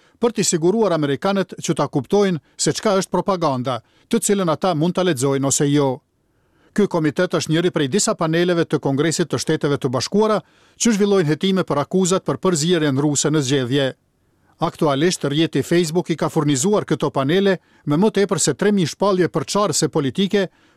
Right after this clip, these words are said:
për të cilat besohet se ishin bler nga operativistët rus. Më tutje, Facebook tha se shpalljet ishin shpërndarë në këtë rjet gjatë muajve para dhe pas zgjedhjeve në Shtetet e Bashkuara.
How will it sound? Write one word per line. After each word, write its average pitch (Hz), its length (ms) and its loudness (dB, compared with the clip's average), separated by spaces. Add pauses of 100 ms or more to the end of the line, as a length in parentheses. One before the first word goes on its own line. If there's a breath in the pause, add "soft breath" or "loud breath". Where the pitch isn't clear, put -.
(120)
për 240 120 2
të 202 120 0
cilat 185 280 0
besohet 190 400 2
se 185 120 2
ishin 180 240 -2
bler 165 240 2
nga 165 260 0
operativistët 143 800 -2
rus. 143 360 -2 (680 soft breath)
Më 170 160 2
tutje, 160 300 0
Facebook 156 500 0
tha 170 120 0
se 147 180 -2
shpalljet 175 480 0
ishin 147 200 -2
shpërndarë 160 540 -2
në 147 140 0
këtë 143 160 -2
rjet 190 240 -2 (420 soft breath)
gjatë 202 200 0
muajve 180 360 2
para 190 340 0
dhe 139 120 -2
pas 196 260 -2
zgjedhjeve 175 520 0
në 185 120 2
Shtetet 135 400 -4
e 127 40 -2
Bashkuara. 135 680 0